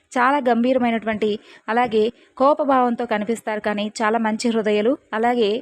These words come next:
ఎదుటి వ్యక్తులకు ఏదైనా కష్టం వస్తే నా అనుకుంటారండి, ఎంతో కొంత సహాయం అయితే చేస్తారు. ఎంతగా అంటే వీళ్ళు దగ్గర ఉన్నప్పటికీ లేనప్పటికీ కూడా వీళ్ళు చెయ్యాలనుకుంటే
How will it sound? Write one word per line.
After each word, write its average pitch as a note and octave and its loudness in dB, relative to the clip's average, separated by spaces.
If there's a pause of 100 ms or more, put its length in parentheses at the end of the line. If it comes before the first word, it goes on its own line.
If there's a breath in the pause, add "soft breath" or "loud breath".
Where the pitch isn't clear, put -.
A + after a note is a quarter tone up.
(140)
ఎదుటి B3+ -6
వ్యక్తులకు A#3+ -2
ఏదైనా G#3+ 0 (100)
కష్టం A3 -8
వస్తే A3 -8
నా G#3 0
అనుకుంటారండి, G#3 -2 (120)
ఎంతో A3 -2 (100)
కొంత A3+ -6 (120)
సహాయం G#3+ -2
అయితే G#3 -8
చేస్తారు. G#3 -6 (480 soft breath)
ఎంతగా C4+ 0
అంటే A#3 0 (440 loud breath)
వీళ్ళు C#4+ 2
దగ్గర B3+ 2 (140)
ఉన్నప్పటికీ B3 0 (180)
లేనప్పటికీ A3+ 0
కూడా G#3 2
వీళ్ళు G#3 2 (440 loud breath)
చెయ్యాలనుకుంటే B3+ 2